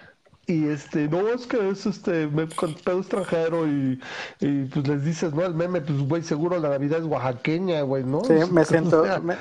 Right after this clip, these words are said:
Speaker 1: sí.
Speaker 2: Ok, ahí
Speaker 1: O,
Speaker 2: está
Speaker 1: o, o la,
Speaker 2: incorrecto.
Speaker 1: o, o el cristianismo es este, no sé, se inventó en Guanajuato, ¿no? <laughs>
Speaker 2: Ándale,
Speaker 1: Una
Speaker 2: sí, es,
Speaker 1: cosa
Speaker 2: es,
Speaker 1: así.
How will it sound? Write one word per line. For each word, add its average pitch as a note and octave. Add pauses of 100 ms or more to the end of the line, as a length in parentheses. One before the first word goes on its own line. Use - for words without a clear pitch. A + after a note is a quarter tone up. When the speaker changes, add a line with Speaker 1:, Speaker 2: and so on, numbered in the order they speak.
(240)
Speaker 1:
sí. - (420)
Speaker 2:
Ok, - (160)
ahí F#3
Speaker 1:
O, F3+
Speaker 2:
está G#3
Speaker 1:
o, G3+
o D#3
la, -
Speaker 2:
incorrecto. C3
Speaker 1:
o, - (140)
o E3+
el D3+
cristianismo E3
es E3+
este, C3+ (760)
no C#3+
sé, C#3+
se C#3
inventó C3+
en C#3+
Guanajuato, C#3+
¿no? C#3
<laughs> -
Speaker 2:
Ándale, D3+
Speaker 1:
Una -
Speaker 2:
sí, D#3
es, D3+
Speaker 1:
cosa E3+
Speaker 2:
es, D#3
Speaker 1:
así. D#3+